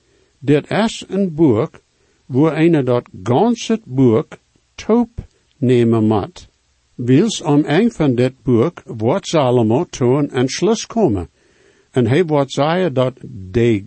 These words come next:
ganse zaak is dat we zullen God vechten en zijn geboden houden. Dan dat is in iedereen zijn opgave. De vraag wordt manchmal gevraagd, hoe komt dat, dat dit boek dan in de Bijbel is?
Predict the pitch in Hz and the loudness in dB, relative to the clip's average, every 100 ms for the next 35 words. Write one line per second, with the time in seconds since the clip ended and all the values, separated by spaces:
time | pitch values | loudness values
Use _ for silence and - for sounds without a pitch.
0 | 135 160 185 254 - - 104 78 _ _ | -6 0 2 2 0 -2 -4 -4 _ _
1 | _ _ _ _ - 101 131 123 156 - | _ _ _ _ -14 -4 -2 -2 -4 -6
2 | 127 - 131 123 120 107 127 123 104 156 | -8 -2 -4 -2 -4 -2 -2 -2 -2 -6
3 | - 135 110 104 127 127 95 120 123 151 | -4 -4 -4 -4 -6 -6 -4 -4 -4 -4
4 | 110 117 123 123 170 220 107 76 _ _ | -4 -6 -4 -4 -2 -2 -2 -8 _ _
5 | _ _ _ _ _ _ _ 123 110 131 | _ _ _ _ _ _ _ -2 0 0
6 | 196 - 127 131 135 117 117 120 127 117 | 0 -2 -4 -2 -2 0 0 0 -2 -2
7 | 123 117 - 175 - 123 85 101 _ _ | -2 -2 -4 -8 -4 -4 -4 -12 _ _
8 | _ _ _ _ _ _ - 151 175 220 | _ _ _ _ _ _ -6 -4 -4 0
9 | 220 165 143 151 156 147 135 147 135 123 | 0 2 0 0 -2 -2 -2 -2 0 -2
10 | - 156 127 92 - _ _ _ _ _ | -2 -2 0 -2 -12 _ _ _ _ _
11 | - 214 220 240 196 139 - _ 139 123 | -4 -4 0 0 0 -2 -4 _ -4 -4
12 | 127 147 156 139 143 147 120 117 131 135 | 0 -4 -2 0 0 0 -2 -2 -2 0
13 | 127 117 123 120 135 202 151 - - | 0 0 -4 -2 -2 -2 -4 -6 -18